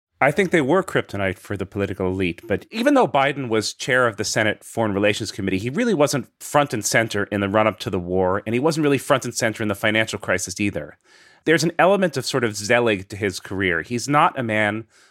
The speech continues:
of terribly strong personal convictions. He's somewhat of an opportunist. He was, I don't know if it's right to call him pro-war, but he certainly went along with the war in Iraq when that was the prevailing political mood.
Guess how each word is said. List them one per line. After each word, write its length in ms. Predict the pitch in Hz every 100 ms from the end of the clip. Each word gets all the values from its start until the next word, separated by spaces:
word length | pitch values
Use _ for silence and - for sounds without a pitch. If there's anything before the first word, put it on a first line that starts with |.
| _
of 180 | 113 101
terribly 400 | - 135 127 113
strong 460 | 110 - 110 101 98
personal 360 | - 104 104
convictions. 760 | 92 98 87 87 - 85 85 - _ - - _
He's 240 | - 139 127
somewhat 560 | - 151 165 160 -
of 360 | 120 117 113 117
an 140 | 117 110
opportunist. 840 | 117 117 - 101 98 - - -
He 240 | - 110
was, 460 | 104 101 95 95 - _ - - _ _ _ _ _ _ 107
I 120 | 113
don't 120 | 123
know 60 | 117
if 80 |
it's 100 | 95
right 140 | 135 117
to 40 |
call 220 | - 127
him 80 | 110
pro-war, 640 | 98 - 127 113 113 101 - - _
but 80 | 123
he 60 | 127
certainly 300 | - 147 123
went 240 | 113 123
along 420 | 110 113 117 110
with 220 | 104 101
the 80 | -
war 240 | 104 101 107
in 80 |
Iraq 300 | 98 98 101 -
when 340 | 98 95 98
that 220 | 107 107 107
was 120 | 98
the 100 | 101
prevailing 420 | - 98 98 101
political 380 | - 104 95 95
mood. 420 | 92 90 90 104